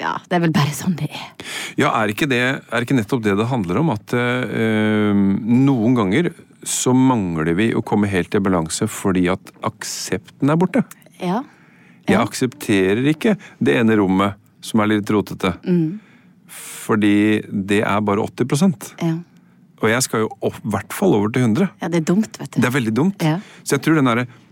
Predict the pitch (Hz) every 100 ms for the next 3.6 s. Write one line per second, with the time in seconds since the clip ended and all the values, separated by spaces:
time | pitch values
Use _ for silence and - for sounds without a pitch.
0 | _ 120 131 - 143 - - 107 - -
1 | 185 123 127 - - 139 127 113 87 82
2 | 104 196 127 120 - 113 - 85 87 98
3 | 95 92 104 202 -